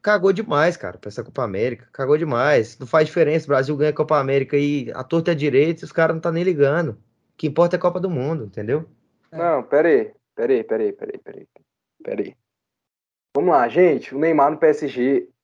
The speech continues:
Speaker 3: nessa temporada, ele tá sendo artilheiro de alguma coisa? Ele não tá sendo, cara. Ele é, vai ser o cara da assistência, dos gols, não vai ser. E outra coisa que eu vou falar aqui, desse cidadão aí,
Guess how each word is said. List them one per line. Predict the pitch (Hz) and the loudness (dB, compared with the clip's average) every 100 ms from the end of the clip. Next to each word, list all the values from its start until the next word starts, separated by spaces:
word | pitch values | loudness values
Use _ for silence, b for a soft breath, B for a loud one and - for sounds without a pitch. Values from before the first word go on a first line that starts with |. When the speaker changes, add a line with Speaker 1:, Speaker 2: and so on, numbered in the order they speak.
| - | -6
Speaker 3:
nessa | 131 131 | -4 -2
temporada, | 143 143 139 123 120 | -2 0 2 4 4
ele | 123 | 2
tá | 131 | 0
sendo | 123 131 | 0 -4
artilheiro | 127 - 123 123 | -8 -6 -4 -4
de | 120 | -4
alguma | 117 113 | -6 -8
coisa? | - 131 143 107 101 | -2 -2 -2 -6 -10
Ele | 101 | -10
não | 120 | -2
tá | 123 185 | 0 0
sendo, | - 185 175 190 | 0 -2 0 -2
cara. | 110 95 98 | -2 -2 0
Ele | 120 | 2
é, | 131 | 4
vai | 143 151 | 4 2
ser | 170 | 0
o | |
cara | 170 165 | 0 0
da | 160 | 0
assistência, | 156 220 220 180 151 147 | -2 -4 -4 -4 -2 -4
dos | 117 208 | -6 -6
gols, | 120 127 160 | -2 0 2
não | |
vai | 196 254 | 0 2
ser. | 202 185 180 B _ _ - | 4 4 2 B _ _ 0
E | |
outra | 156 247 262 | 4 4 2
coisa | 254 170 202 208 | 2 6 6 6
que | - | 2
eu | |
vou | 160 | -4
falar | 165 160 147 139 | 0 2 4 2
aqui, | 123 - 143 156 120 _ _ _ _ | 0 -6 -6 -6 -8 _ _ _ _
desse | 110 110 | -14 -14
cidadão | - 117 107 101 104 98 | -10 -4 -2 -2 -6 -8
aí, | 104 143 | -10 -10